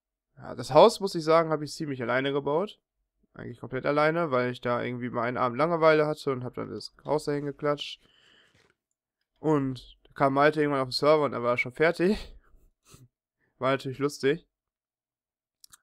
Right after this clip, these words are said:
Ja. Ich denke,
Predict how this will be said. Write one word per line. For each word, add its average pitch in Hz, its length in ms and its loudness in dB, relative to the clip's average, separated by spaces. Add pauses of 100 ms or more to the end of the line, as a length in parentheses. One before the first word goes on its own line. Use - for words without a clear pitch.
(260)
Ja. 117 300 -6 (1080)
Ich 127 320 -10
denke, 143 1040 0